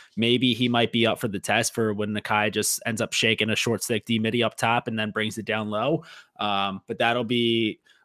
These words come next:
like, that's, ha-, if, if Tyler Canto can handle,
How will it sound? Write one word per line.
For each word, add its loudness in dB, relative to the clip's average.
like, 0
that's, 0
ha-, 0
if, -2
if 0
Tyler 4
Canto 2
can -2
handle, 0